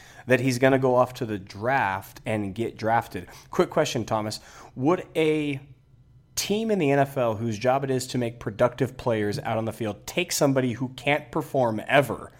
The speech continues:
in a big game? Do you think at the premium position of quarterback, a team would draft somebody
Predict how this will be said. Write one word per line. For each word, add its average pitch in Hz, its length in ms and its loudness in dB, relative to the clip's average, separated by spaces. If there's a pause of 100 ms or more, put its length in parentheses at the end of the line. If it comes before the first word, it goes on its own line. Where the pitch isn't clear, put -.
(360)
in 127 160 6
a 110 160 0
big 117 600 2
game? 101 440 -2
Do 147 100 -2
you 233 120 4
think 262 280 -2
at 151 160 2
the 135 80 4
premium 180 460 0
position 139 380 0
of 107 120 -6
quarterback, 127 460 -2
a 113 60 -6
team 143 220 0
would 120 120 -2
draft 123 260 0
somebody 117 300 -2